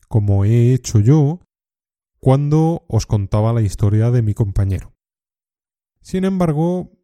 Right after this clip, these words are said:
no es habitual. Lo normal es que esta expresión se utilice siempre en presente. Vamos allá. Repite después de mí. Recuerda que dejo un poco de tiempo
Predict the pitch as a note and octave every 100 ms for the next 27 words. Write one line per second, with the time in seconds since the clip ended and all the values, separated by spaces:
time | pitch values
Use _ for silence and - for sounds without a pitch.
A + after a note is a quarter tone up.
0 | _ - E3 E3+ F3+ D#3 A#2+ - G#2 G2+
1 | G#2 G2 - _ _ _ _ _ _ _
2 | A2 G#2+ G#2 A2 B2 D3 C3+ - A#2+ -
3 | B2 A#2+ A2+ - A#2+ A2 C3 B2 - _
4 | - A#2 G#2+ A2 A#2 A2+ - C3 D3+ D#3
5 | F3+ F#3 - A2 G2+ G2+ - F#2+ - -
6 | _ _ _ _ _ _ _ _ _ _
7 | _ _ _ _ _ F3+ G#3 C3 G2 -
8 | - _ _ - A#2+ B2+ G3+ G#3 A3+ E3+
9 | - C3 G#2+ F#2+ F2+ G2+ _ _ _ -
10 | G2 - A2 C3+ F#3 G#3+ _ _ _ A#2
11 | G2 G#2+ - B2+ A#2+ D3+ D3 D3+ E3+ F3+
12 | B2+ B2+ D#3+ _